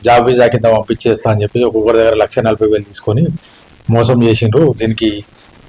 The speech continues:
బాధ్యులు ఏంటంటే కాముని గంగాధర్, ఇద్దరు ఇక్కడ బైపాస్ రోడ్లో ఒక మ్యాన్ పవర్ ఆఫీస్ నడిపిస్తాం, ఇతనికి ఇచ్చినాము. తర్వాత వీళ్ళు ఏం చేయాలంటే, ఆ, పంపిస్తామని చెప్పేసి లక్ష నలభై వేలు వసూలు చేసిండ్రు.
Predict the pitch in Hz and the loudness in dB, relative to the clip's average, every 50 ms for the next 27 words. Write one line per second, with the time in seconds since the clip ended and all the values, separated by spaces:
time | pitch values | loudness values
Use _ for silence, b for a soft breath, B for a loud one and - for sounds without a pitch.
0 | - 117 117 120 117 123 127 123 120 117 117 117 139 135 - 120 117 123 127 127 | -2 0 2 2 2 2 2 2 2 2 2 0 0 2 2 2 2 2 0 0
1 | 113 117 117 117 117 113 110 107 101 - - _ _ - B B B B B B | 2 0 2 2 2 2 4 2 0 -2 -6 _ _ -20 B B B B B B
2 | _ - _ _ - 117 117 110 117 113 120 117 113 113 110 107 107 104 104 - | _ -20 _ _ -4 -2 0 2 2 2 2 2 2 2 0 0 -2 -4 -8 -12
3 | - - - 110 107 104 104 104 - - 113 120 117 123 127 117 110 113 120 123 | -8 -4 0 0 2 2 0 0 0 0 0 2 4 4 2 4 4 4 2 4
4 | 131 139 117 131 - - - - B B B B B - - 120 113 113 120 120 | 4 4 4 4 2 0 -4 -20 B B B B B -8 -4 -2 0 2 4 2
5 | 127 127 139 135 139 131 123 123 123 120 - - 120 107 - - - - - 92 | 4 4 4 4 6 6 6 4 4 2 -2 -4 -6 -6 -6 -8 -12 -12 -12 -16
6 | 92 _ _ _ _ _ _ _ _ - - - - - - - - - - 127 | -16 _ _ _ _ _ _ _ _ -20 -20 -20 -20 -20 -20 -20 -16 -8 -6 -2
7 | 110 123 120 120 117 117 113 113 - 135 131 143 165 156 127 127 127 123 123 131 | 0 0 0 0 0 -2 -2 -2 -2 0 0 0 2 2 2 4 2 2 2 2
8 | 120 120 117 117 117 127 131 127 127 123 123 120 120 117 135 170 175 - - _ | 0 0 0 0 0 0 0 2 0 0 0 -2 -2 2 4 4 4 4 0 _
9 | - B B B _ - - - - - 123 117 113 110 107 113 120 120 113 131 | -20 B B B _ -20 -20 -18 -10 -4 -2 0 0 0 2 2 2 2 2 0
10 | 135 131 143 127 123 120 120 120 - 127 123 120 156 147 123 113 - - 127 120 | 0 0 0 0 0 0 0 0 0 0 -2 0 0 0 0 0 0 0 0 0
11 | 120 117 117 120 120 120 120 113 110 107 - 113 113 110 101 - 107 104 - 151 | 0 0 0 0 0 2 2 2 0 0 -2 -6 -4 -4 -4 -6 -8 -12 -10 -6